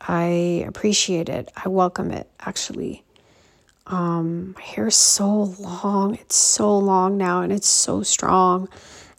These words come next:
And my skin looks good and I'm glowing. And it's showing. And I need this break.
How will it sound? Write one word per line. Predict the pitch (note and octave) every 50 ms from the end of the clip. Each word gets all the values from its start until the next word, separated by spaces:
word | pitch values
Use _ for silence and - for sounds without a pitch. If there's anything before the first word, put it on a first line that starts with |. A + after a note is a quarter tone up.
| _ -
And | - G3+ F#3+ F#3 F3+ F3 F3 - - - E3+ E3+ - G3 - - -
my | F#3 F#3+
skin | F#3+ - - - - G3 G3 G3
looks | F#3+ F#3 - - -
good | - F3 F#3 F#3 F3+ E3+ D#3+ D3+ D3 - E3+ - -
and | - G3+ F#3 F3+ F3 F3 F3 F3 E3+ E3+ F3 F3 F3 F3 F3+ - - - - _ _ _ - _ _ _ _ _ _ _ _ _ _ _ _ _ _ _ _ _ _ -
I'm | - F#3 F#3 F3+ F#3
glowing. | F3+ F#3 F3+ F#3+ A#3+ C4 - D#2+ D2 D#2+ - - _ _ _ _ _ _ _ _ _ _ _ _ _ _ _ _ _ _ _ _ _ _
And | - F#3+ F#3+ F#3 F3+ F3+ F3 F3 F3 F3
it's | F3+ F3 - - -
showing. | - - - - F3+ F#3+ A#3+ - - G#2 G#2 - - _ _ _ _ _ _ _ _ _ _ _ _ _ _ _ _ _ _ _ _ _ _ _ -
And | - G3 F#3+ F#3 F3+ F3+ F3+ F3 F3+ F#3 F#3 F3+ F#3 F#3 F#3 F#3 F#3 F#3+ - - - - - -
I | - - G3 F#3+
need | F#3+ F#3+ G3 G3 F#3+ -
this | G#3 F#3+ - -
break. | - G3 G#3 A#3+ A#3+ G3 - - - -